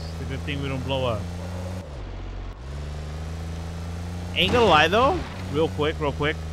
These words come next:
uh, before I get back to my story, uh, and before we finish up this episode because we haven't finished this one,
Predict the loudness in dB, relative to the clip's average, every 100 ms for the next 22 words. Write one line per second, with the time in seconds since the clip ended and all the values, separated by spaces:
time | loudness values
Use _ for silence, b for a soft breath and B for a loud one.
0 | 0 0 0 -2 -2 -2 -4 -4 -4 -2
1 | -4 -2 -2 -2 -4 -6 -6 -8 -6 0
2 | 4 6 6 2 0 -2 -2 0 -2 -2
3 | -4 -4 -2 -2 -4 -4 -6 -6 -6 -6
4 | -4 -4 -6 -6 -6 -4 -4 -4 -6 -6
5 | -6 -6 -8 -6 -6